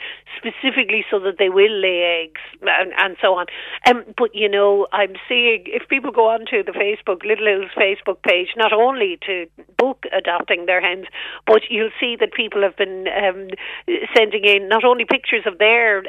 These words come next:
um, adopted girls, but also, uh, recipes, um, for things that they love. Uh,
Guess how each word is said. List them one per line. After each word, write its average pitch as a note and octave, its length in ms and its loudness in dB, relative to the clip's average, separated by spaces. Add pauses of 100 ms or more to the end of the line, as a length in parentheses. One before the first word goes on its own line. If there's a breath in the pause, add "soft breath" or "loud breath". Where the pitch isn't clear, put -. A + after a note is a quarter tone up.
um, G3 340 0 (100)
adopted G3 460 -2
girls, F#3+ 300 0 (400 loud breath)
but A3+ 240 6
also, G#3+ 640 2
uh, G3 260 -4
recipes, G3 540 -8 (300)
um, G#3 280 -4 (180)
for A3+ 80 2
things G3 360 -2
that - 120 2
they E3 160 0
love. D#3+ 680 -4
Uh, - 280 0